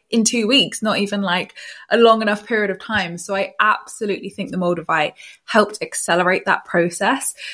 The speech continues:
and really helped us to be exactly where we needed to be with this house. In a work-wise though, and I know a lot of people say this, I feel like it just, like, came at me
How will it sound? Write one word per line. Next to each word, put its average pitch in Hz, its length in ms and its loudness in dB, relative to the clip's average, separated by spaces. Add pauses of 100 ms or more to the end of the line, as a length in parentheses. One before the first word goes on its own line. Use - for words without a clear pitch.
(180)
and 202 200 4
really 190 220 6
helped 185 340 0
us 170 220 0 (100)
to 170 320 0
be 214 160 4
exactly 185 560 0
where 165 260 2
we 170 140 -2
needed 170 300 -4
to - 100 -10
be 165 200 -2
with 185 280 0
this - 220 -6
house. - 520 -2 (680)
In 247 120 2
a 294 100 6
work-wise 269 760 4
though, 294 160 6
and 269 100 4
I 247 60 2
know 226 220 4
a - 20 6
lot 196 260 6
of 233 120 -6
people 226 280 -4
say 175 280 -2
this, 208 400 0 (160)
I 208 180 2
feel 220 340 -4
like 254 260 0
it - 120 -6
just, 202 260 -4
like, 180 220 -4
came 208 320 -6
at 190 220 2
me 175 340 -4